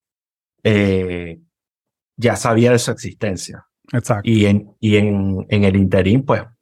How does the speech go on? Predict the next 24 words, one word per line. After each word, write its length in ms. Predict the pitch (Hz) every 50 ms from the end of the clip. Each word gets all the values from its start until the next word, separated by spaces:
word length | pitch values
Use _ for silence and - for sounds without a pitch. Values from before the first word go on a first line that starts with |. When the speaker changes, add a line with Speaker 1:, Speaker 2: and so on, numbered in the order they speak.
| _ _ _ _ _ _ _ _ _ _ _ _ _ _ _ _ _ -
Speaker 1:
aprendí 580 | - 92 90 90 87 87 87 82 87 87 90 95
a, 640 | 101 101 104 107 101 95 90 87 82 82 92 - - _ _ _ _ _ _ _ _ _ _ _ _ _ _ -
a 180 | 104 107 107
programar 580 | - 113 107 101 104 104 98 95 98 98 98 113
abriendo, 720 | 135 131 110 113 104 95 98 95 117 113 120 120 113 110 - 110
haciendo 400 | 107 - - 107 98 101 107 -
clic 240 | - 131 120 -
derecho, 460 | - 110 107 101 104 107 107 - - 139
a 40 |
editar 440 | 120 117 107 104 - 110 101 104 110
a 80 | 123 135
los 200 | 127 117 107 107
scripts 460 | 104 - _ - 107 104 101 - -
en 240 | 127 123 123 123 123
punto 360 | - - 120 104 98 107 98
B 120 | 95 107 104
B 220 | 107 113 113 110
S 240 | 110 107 - - - -
que, 340 | - 117 104 101 98 - -
que 100 | - 98
venían 300 | 92 95 92 90 95 107
en 60 | 120 127
el, 160 | 117 113 110
en 380 | - 110 98 92 104 - _